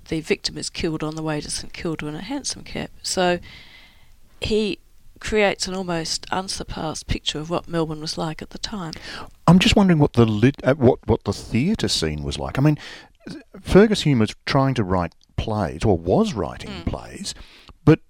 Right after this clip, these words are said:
Speaker 2: we don't really have them being reproduced or done again. What were the qu-, what was the quality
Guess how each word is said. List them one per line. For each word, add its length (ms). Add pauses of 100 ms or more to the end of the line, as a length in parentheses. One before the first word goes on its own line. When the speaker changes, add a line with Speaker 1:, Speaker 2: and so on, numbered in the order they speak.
(280)
Speaker 2:
we 200
don't 380
really 640
have 320
them 200
being 380
reproduced 880
or 340
done 220
again. 540
What 260
were 180
the 160 (160)
qu-, 260
what 180
was 160
the 80
quality 720